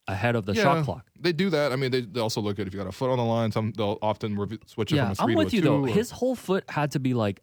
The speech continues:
Speaker 1: out of bounds for you to actually reverse that. Like, it has to be obvious, way
Speaker 2: Yeah.
Speaker 1: more obvious, and it wasn't.
Speaker 2: No, it was not definitive. And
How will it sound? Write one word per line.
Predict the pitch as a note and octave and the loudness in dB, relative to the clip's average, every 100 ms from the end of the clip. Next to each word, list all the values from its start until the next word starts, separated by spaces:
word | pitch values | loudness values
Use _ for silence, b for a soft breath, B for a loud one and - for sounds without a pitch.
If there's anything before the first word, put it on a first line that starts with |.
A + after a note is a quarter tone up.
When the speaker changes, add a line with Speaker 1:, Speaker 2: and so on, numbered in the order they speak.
| _ | _
Speaker 1:
out | C#3 C3 | 2 4
of | A2+ | 4
bounds | A2 G#2 F#2 E2+ - | 4 4 0 -6 -14
for | - G#2 | -2 0
you | G2+ G#2+ | 2 0
to | A#2 - | -2 -2
actually | A2 - - G2+ G2 | -4 -4 -2 0 0
reverse | F#2 E2+ F#2+ F2+ | -4 -6 -6 -8
that. | - - _ _ _ _ | -12 -20 _ _ _ _
Like, | - D3+ | 0 2
it | F3 | 4
has | F#3+ F#3+ | 2 2
to | |
be | D#3+ | -2
obvious, | - D3+ E3+ A#2+ F2+ | 2 2 2 0 2
way | A2+ C#3+ E3+ | 2 4 4
Speaker 2:
Yeah. | |
Speaker 1:
more | E3+ D#3+ | 2 2
obvious, | C#3+ C#3 A2 | 2 0 -2
and | C3 | -2
it | C#3+ | -2
wasn't. | B2+ F3+ F3 F2+ - | 0 0 -2 -8 -2
Speaker 2:
No, | A2+ G2+ | 2 2
it | G#2 | 2
was | B2 | 0
not | B2+ A#2 | 2 0
definitive. | G#2 G#2+ F2+ E2 E2 _ _ _ _ - | 0 -2 -4 -6 -14 _ _ _ _ -10
And | F#2 F2+ F2 | -6 -4 -4